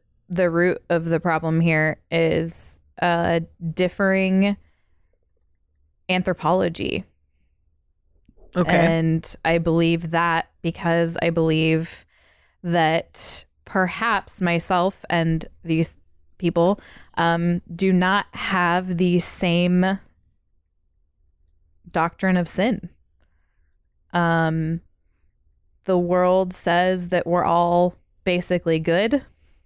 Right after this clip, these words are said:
Speaker 1: and that these bad things happen to us and
Speaker 2: Or we're wired towards them.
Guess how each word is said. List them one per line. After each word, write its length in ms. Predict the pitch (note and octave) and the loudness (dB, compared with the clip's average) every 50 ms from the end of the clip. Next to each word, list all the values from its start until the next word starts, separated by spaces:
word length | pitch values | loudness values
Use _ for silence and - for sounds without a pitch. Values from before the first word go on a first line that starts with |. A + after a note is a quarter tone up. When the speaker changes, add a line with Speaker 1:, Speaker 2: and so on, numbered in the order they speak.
| _ _ _ | _ _ _
Speaker 1:
and 380 | - F3 E3+ E3+ E3+ E3+ E3+ E3+ | -2 0 0 2 2 2 2 0
that 140 | E3+ - - | 0 0 0
these 220 | E3 E3+ E3 E3 | 0 0 0 0
bad 300 | - E3+ D#3+ D#3+ E3 E3+ | -2 -2 -2 -2 -2 -2
things 340 | - E3+ E3+ E3 E3 E3 - | -2 0 0 0 0 -2 -2
happen 320 | - E3 F3 - F3+ F3+ F3 | -4 -4 -4 0 0 0 2
to 120 | - F3+ | 2 2
us 520 | F3 F3 E3+ F3 - - - - - - - - | 0 0 0 -2 -4 -6 -6 -4 -4 -4 -4 -4
and 640 | D#3 D3+ D#3 D3+ D#3 D#3 D3+ D#3 D#3 D#3 D3+ D#3 - | -2 0 2 2 0 0 -2 -2 -4 -4 -4 -2 0
Speaker 2:
Or 80 | E3+ | 2
we're 160 | D#3+ D#3+ D#3+ D#3 | 4 4 2 2
wired 680 | D#3+ E3 D#3+ D3+ D3+ D#3 D#3 D#3 D#3 D#3 D#3+ D3+ - - | 2 2 2 2 2 2 2 2 0 -2 -6 -8 -8 -6
towards 400 | - F3 D#3 D3+ D3+ D3+ D3+ D#3 | -2 0 2 2 2 0 -2 -2
them. 420 | D#3 D3 D3 D3+ D3+ D3+ D3+ C#3+ | 0 0 0 0 0 0 -2 -2